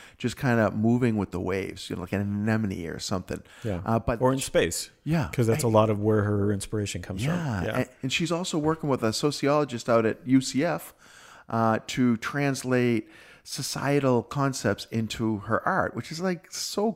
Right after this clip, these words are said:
Speaker 1: cool, right? So I found it really fascinating to run into somebody that cool in the park, and it just reminds me that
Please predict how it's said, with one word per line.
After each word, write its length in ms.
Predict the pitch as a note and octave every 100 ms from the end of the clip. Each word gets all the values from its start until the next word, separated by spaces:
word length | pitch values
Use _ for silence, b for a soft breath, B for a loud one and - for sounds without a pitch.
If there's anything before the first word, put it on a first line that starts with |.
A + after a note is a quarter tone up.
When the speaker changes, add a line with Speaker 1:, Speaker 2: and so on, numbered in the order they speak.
| -
Speaker 1:
cool, 560 | - F3+ - F2+ - B B B B
right? 220 | B2+ C#3+
So 320 | - C#3+ C3 B B
I 40 | -
found 180 | F3+ F3
it 60 |
really 160 | C#3 C#3
fascinating 680 | - C3 - B2+ A#2 A2 G#2+
to 460 | - A2+ A2 G#2+ - - -
run 200 | A#2 A#2+
into 200 | B2 A2+
somebody 420 | - A2 G#2 G2+
that 300 | G2 A#2 -
cool 520 | - C#3+ C3 A2+ A#2+ B B B B
in 140 | C#3 D#3
the 60 |
park, 420 | - A#2 G#2+ G#2
and 100 | A2
it 40 | A2+
just 180 | E3+ E3+
reminds 420 | D#3 C#3+ F3+ C3
me 80 | G#2+
that 200 | G#2